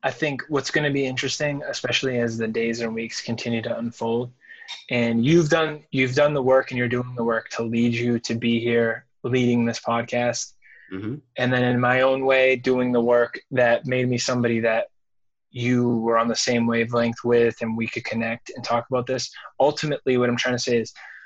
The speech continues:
Speaker 1: it's gonna be interesting to see how, how this all starts to fit together, because ultimately at the end of the day, when I began to meditate, I used to reject meditation 'cause I'm like, "Well, if I begin to meditate, I'm gonna become lazy, mindless bum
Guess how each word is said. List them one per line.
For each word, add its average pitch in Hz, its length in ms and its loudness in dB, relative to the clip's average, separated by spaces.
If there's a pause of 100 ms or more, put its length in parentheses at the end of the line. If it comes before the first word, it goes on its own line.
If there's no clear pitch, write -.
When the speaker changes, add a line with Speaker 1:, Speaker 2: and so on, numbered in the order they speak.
(420)
Speaker 1:
it's 131 200 -2
gonna 160 220 2
be 160 160 4
interesting 147 520 0
to 135 80 0
see 117 560 0 (1080)
how, 147 380 2
how 139 220 4
this 147 160 2
all 139 140 4
starts 127 300 0
to 123 60 -2
fit 123 180 -6
together, 120 380 0
because 120 360 0
ultimately 135 480 0
at 120 80 -2
the - 120 -6
end 139 100 0
of 139 60 0
the 139 80 2
day, 120 400 0 (1900)
when 139 560 2
I 127 160 4
began 143 300 2
to 135 60 0
meditate, 127 640 2
I 123 80 2
used 131 300 2
to 135 100 2
reject 123 480 0
meditation 139 600 2
'cause 127 160 0
I'm 131 100 2
like, 117 180 2
"Well, 123 140 4
if 123 140 2
I 156 80 4
begin 151 240 2
to 131 80 -2
meditate, 135 440 0
I'm 120 80 0
gonna 131 120 -2
become 123 360 -2
lazy, 127 400 2
mindless 123 500 -2
bum 123 500 2